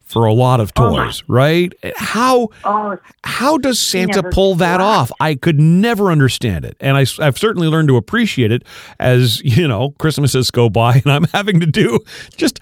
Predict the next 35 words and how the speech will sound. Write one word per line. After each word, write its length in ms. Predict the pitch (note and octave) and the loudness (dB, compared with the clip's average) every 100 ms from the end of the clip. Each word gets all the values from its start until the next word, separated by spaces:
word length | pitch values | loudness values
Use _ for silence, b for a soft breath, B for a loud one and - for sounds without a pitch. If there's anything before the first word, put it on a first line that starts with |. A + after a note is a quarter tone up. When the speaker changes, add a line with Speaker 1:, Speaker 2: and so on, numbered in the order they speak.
| _ - | _ -4
Speaker 1:
you 100 | C4 | -2
know, 140 | A#3+ | 0
even 220 | - A#3+ | -2 0
a 60 | A#3 | -2
fraction 500 | - F4 G#3+ - G#3+ | -2 -2 -2 -2 -2
of 80 | D#3+ | 0
the 140 | C#3 | 2
assembly 520 | C3 - D3+ B2+ A#2 A2 | 2 2 0 2 2 2
that 140 | A2+ | 0
Santa 460 | - - D#3 D3+ B2 | -4 -4 -2 0 2
would 160 | A#2 | 2
have 80 | A2+ | 0
had 200 | G2+ B2+ | 0 0
to 80 | A#2 | 0
have 160 | G#2+ G#2 | -2 -2
done 200 | B2 B2 | -2 -2
<laughs> 40 | |
when 180 | - G3 - | 0 0 0
I 100 | - | -2
was 200 | D#3 C#3 | -2 -2
a 100 | A#2+ | -2
kid. 320 | - C3+ B2 B B | -2 -2 -4 B B
We 100 | F#4 | -2
had 120 | G4+ D#3+ | 0 0
four 260 | - B3+ | 0 0
kids 300 | - F#4 B3+ | 2 0 2
in 80 | G#3+ | 2
the 100 | C#3+ | 2
house. 380 | B2+ D#2+ C#2+ - _ _ _ _ _ _ _ _ _ _ _ _ - | 2 0 -4 -8 _ _ _ _ _ _ _ _ _ _ _ _ -8
Speaker 2:
I 100 | D3 | -6
want 200 | G3+ E3+ | -4 -6
to 60 | C#3+ | -10
extend 460 | - - D3 C#3+ | -12 -8 -6 -6
something 320 | - C3+ B2 B2 | -10 -12 -12 -10
else 220 | A#2+ | -10